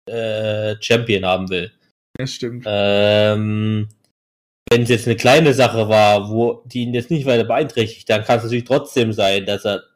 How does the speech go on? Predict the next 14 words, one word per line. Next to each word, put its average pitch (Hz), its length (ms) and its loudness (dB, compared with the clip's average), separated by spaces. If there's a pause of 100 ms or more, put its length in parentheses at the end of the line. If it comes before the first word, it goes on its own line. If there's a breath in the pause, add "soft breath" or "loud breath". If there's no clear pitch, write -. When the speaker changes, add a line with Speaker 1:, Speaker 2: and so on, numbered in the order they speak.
(120)
Speaker 1:
äh, 104 380 -6
Champion 104 440 -6
wird 117 200 -2
und 113 100 -14
das 104 380 -10
Ding 110 200 -8
vielleicht 107 200 -4
ein, 107 160 -4
zwei 98 160 -4
Monate 98 380 -6
hält 107 220 -2
oder 101 200 -8
so. 107 220 -10 (880)
Äh, 110 300 4